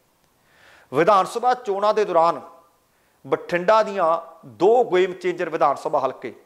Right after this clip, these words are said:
ਬਠਿੰਡਾ ਸ਼ਹਿਰੀ ਤੋਂ ਆਮ ਆਦਮੀ ਪਾਰਟੀ ਦੇ ਉਮੀਦਵਾਰ ਜਗਰੂਪ ਸਿੰਘ ਗਿੱਲ ਨੇ ਤਰੇਹਠ ਹਜ਼ਾਰ ਵੋਟਾਂ ਦੇ ਫਰਕ ਨਾਲ ਜਿੱਤ ਦਰਜ ਕੀਤੀ ਸੀ, ਜਦੋਂ ਕਿ ਮਾਨਸਾ ਵਿਧਾਨ ਸਭਾ ਹਲਕੇ ਤੋਂ ਆਮ ਆਦਮੀ ਪਾਰਟੀ ਦੇ ਹੀ ਉਮੀਦਵਾਰ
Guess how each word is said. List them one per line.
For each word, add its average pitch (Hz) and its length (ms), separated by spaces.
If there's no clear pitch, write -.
ਬਠਿੰਡਾ 160 560
ਸ਼ਹਿਰੀ 190 320
ਤੋਂ 147 200
ਆਮ 160 220
ਆਦਮੀ 170 280
ਪਾਰਟੀ 151 440
ਦੇ 156 180
ਉਮੀਦਵਾਰ 143 500
ਜਗਰੂਪ 143 340
ਸਿੰਘ 175 220
ਗਿੱਲ 131 280
ਨੇ 123 120
ਤਰੇਹਠ 180 520
ਹਜ਼ਾਰ 147 400
ਵੋਟਾਂ 151 340
ਦੇ 165 80
ਫਰਕ - 280
ਨਾਲ 160 100
ਜਿੱਤ 151 200
ਦਰਜ 139 220
ਕੀਤੀ 151 300
ਸੀ, 160 180
ਜਦੋਂ 175 300
ਕਿ 233 180
ਮਾਨਸਾ 175 500
ਵਿਧਾਨ 160 280
ਸਭਾ 175 260
ਹਲਕੇ 143 320
ਤੋਂ 156 180
ਆਮ 165 240
ਆਦਮੀ 156 260
ਪਾਰਟੀ 143 380
ਦੇ 139 160
ਹੀ 160 260
ਉਮੀਦਵਾਰ 135 580